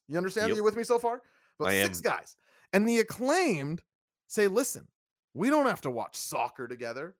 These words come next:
Speaker 1: We don't have to watch The Office," 'cause that's what they do it in England.
Speaker 2: Yeah.
Speaker 1: "But we have a common enemy,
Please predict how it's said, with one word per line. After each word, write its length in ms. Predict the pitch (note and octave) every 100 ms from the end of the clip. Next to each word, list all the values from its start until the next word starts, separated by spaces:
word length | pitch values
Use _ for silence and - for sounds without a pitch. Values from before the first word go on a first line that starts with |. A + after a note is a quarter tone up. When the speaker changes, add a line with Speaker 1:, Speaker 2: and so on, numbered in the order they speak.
| -
Speaker 1:
We 160 | F3 C#4
don't 140 | C4+
have 120 | A3+
to 80 | F#3+
watch 320 | E3 D3 -
The 100 | C#3 -
Office," 640 | A#2 A2+ F3 D#3+ - - _ -
'cause 100 | A2+
that's 120 | G2+
what 120 | G2+
they 60 | G#2+
do 160 | A2
it 60 | G#2+
in 80 | A#2
England. 260 | F#2+ G2+ - _ _ _ _ _
Speaker 2:
Yeah. 140 | - - _ _ _ _ -
Speaker 1:
"But 160 | F#3+ D#3+
we 160 | A#3
have 100 | A#3+
a 60 | F3
common 480 | - G#3 A#3 A#3+ G3+
enemy, 340 | F3+ E3 -